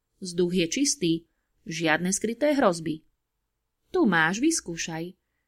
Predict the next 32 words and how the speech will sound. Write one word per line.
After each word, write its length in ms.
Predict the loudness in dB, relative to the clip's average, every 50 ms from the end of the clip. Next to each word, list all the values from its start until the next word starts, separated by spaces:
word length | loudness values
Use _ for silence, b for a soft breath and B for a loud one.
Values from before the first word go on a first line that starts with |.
| _ _ _ _ _ _ _ _
S 60 | -8 -4
tými 300 | 0 0 0 2 2 0
slovami 600 | 0 0 -2 -2 0 0 0 2 2 0 0 -2 -2
otec 280 | -6 -4 -2 -2 -2 -4 -2
podával 520 | -4 -2 0 0 0 0 0 0 -2 -2 -4
okuliare 560 | -8 -8 -2 -2 0 0 2 0 0 -2 -2
Benjimu. 560 | -4 -4 -6 -6 -8 -8 -8 -8 -10 -12 -18 -20 _ _ _ _ _ _ _ _ _ _ _ _ _ _ _ _ -8
Ten 160 | -8 -8 -6
cítil 400 | -4 -2 -2 0 2 2 0 0
v 80 | -2 -8
kostiach, 640 | -12 -10 -8 -8 -10 -6 -2 0 0 0 0 0
že 160 | 0 -2 -2 -2
by 120 | -2 -2
si 200 | 0 0 2 0
mal 160 | 0 0 -2
na 160 | -4 -6 -6
vynález 480 | -6 -4 -4 -2 -2 -2 -2 -2 -2 -2
dávať 480 | -2 0 0 0 0 0 -2 -2 -2 -2
veľký 320 | -4 -4 -4 -6 -8 -6
pozor, 480 | -2 0 0 0 0 -2 -6 -8 -12 -16 _ _ _ _ _ _ _ _ _
ale 320 | -4 -2 0 0 -2 -4 -8 _ _ _ _ _ _ _ _ _
čo 160 | _ -2 0
ak 240 | 0 0 -2 -6 -4
to 160 | -4 -4 -2
naozaj 560 | -2 -2 0 0 0 0 0 0 -2 -2 -4 -4
funguje? 560 | -6 -8 -8 -6 -4 -4 -4 -4 -6 -10 -16 _ _ _ _ _ _ _ _ _ _ _ _ _ _ _ _
Viac 320 | -4 -2 -2 -2 0 0
ako 240 | 0 0 0 -2 -2
kedykoľvek 640 | -2 -4 -4 -4 -2 -2 0 0 2 0 -2 -2 -6
predtým 480 | -8 -8 -8 -10 -8 -6 -6 -6 -6
chcel 320 | -6 -2 -2 0 0 -2 -4
vedieť, 400 | -8 -6 -4 -2 -2 -2 -2